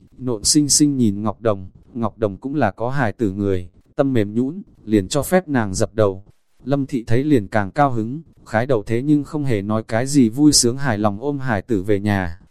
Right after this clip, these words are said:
Cũng không biết nàng sướng nào ra, ấn xuống trong lòng này mạt nghi hoặc, Ngọc Đồng đánh lên tinh thần tới ứng phó qua mấy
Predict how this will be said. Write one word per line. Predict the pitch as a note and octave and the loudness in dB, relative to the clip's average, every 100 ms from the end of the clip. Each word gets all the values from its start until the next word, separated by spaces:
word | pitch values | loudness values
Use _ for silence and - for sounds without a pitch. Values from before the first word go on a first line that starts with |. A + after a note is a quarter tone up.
| _ _ _ | _ _ _
Cũng | C3 C3+ | -12 -8
không | D#3 D3 | -6 4
biết | G3+ D3+ | 4 6
nàng | C3 G#2 | 2 0
sướng | - A2+ C#3+ | 2 0 0
nào | D3+ G#2 | 0 0
ra, | G2 D3 C#3 C3+ _ _ _ _ | 4 4 4 0 _ _ _ _
ấn | A#2 | -4
xuống | A#2+ A2+ B2 | -2 -2 -2
trong | B2+ C#3 | -4 0
lòng | B2 G2+ | 0 0
này | G#2 G2+ | 0 2
mạt | A2 G2 | 0 0
nghi | B2+ D3 | 4 2
hoặc, | B2+ A#2 - _ - | 2 -4 -4 _ -10
Ngọc | A#2+ G#2+ | -6 -6
Đồng | G#2+ G#2+ G2 | -2 -2 0
đánh | A2 | -2
lên | C#3+ D3+ | 2 0
tinh | C#3 D3+ C#3 | 0 -2 0
thần | A2 F#2+ | -2 0
tới | A2 A2+ | 0 0
ứng | A2+ A2+ | -2 -6
phó | A#2 | -6
qua | A2+ A#2 | -4 -2
mấy | A2 A2 B2+ | 0 0 -2